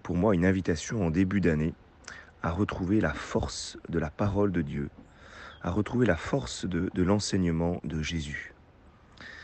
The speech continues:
J'ai comme envie d'être, euh, d'être toutes ces personnes dans la synagogue, toutes ces personnes qui sont frappées par l'enseignement de Jésus, qui sont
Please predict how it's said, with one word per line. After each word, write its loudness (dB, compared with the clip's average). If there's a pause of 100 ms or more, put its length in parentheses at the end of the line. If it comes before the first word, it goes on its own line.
(1000)
J'ai 4
comme 4
envie 4
d'être, 4
euh, 2 (160)
d'être 2
toutes -6
ces -2
personnes -2
dans 0
la 0
synagogue, 0 (540)
toutes -6
ces 0
personnes -2
qui -10
sont -6
frappées -2
par -4
l'enseignement -2 (100)
de -2
Jésus, -4 (760)
qui -8
sont 2